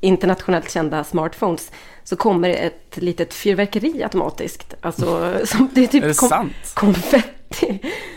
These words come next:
Speaker 1: Så Erik undrar, "Vad i helvete är det här?" Och jag kände att, ja, det här var ju aldrig, det var så mycket grattis önskar jag faktiskt inte. Det där hade jag gärna sparat till, eh,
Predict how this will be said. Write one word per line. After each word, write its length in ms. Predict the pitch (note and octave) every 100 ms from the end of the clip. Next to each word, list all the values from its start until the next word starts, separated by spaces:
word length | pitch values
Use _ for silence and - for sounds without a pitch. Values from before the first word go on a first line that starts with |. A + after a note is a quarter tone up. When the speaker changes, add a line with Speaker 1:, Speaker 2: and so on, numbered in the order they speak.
| C4 -
Speaker 1:
Så 120 | -
Erik 300 | B3+ A3+ A3
undrar, 180 | C4+ F#3+
"Vad 80 | F#3+
i 40 |
helvete 420 | G#3 A3+ F#3+ G3 G#3+
är 20 |
det 60 |
här?" 360 | A3+ A#3+ - G#3+
Och 120 | G3
jag 320 | G3 F#3 G3
kände 240 | G#3 A3 G3
att, 160 | - -
ja, 60 |
det 80 | F#3
här 140 | F#3 F#3+
var 80 |
ju 60 | B3
aldrig, 340 | - F3+ -
det 80 | F#3+
var 100 | G3+ -
så 480 | - C4+ C#4+ C#4 -
mycket 240 | A3+ F3
grattis 360 | F#3 E3 - F#3+
önskar 200 | E3 -
jag 60 | D#3+
faktiskt 140 | D#3+
inte. 140 | F3 F3
Det 80 |
där 160 | F3+ G3
hade 120 | G#3
jag 60 | A3
gärna 140 | E3+
sparat 340 | E3 F3 G3 -
till, 260 | E3+ D#3+ - - - - - -
eh, 760 | - - - - - - -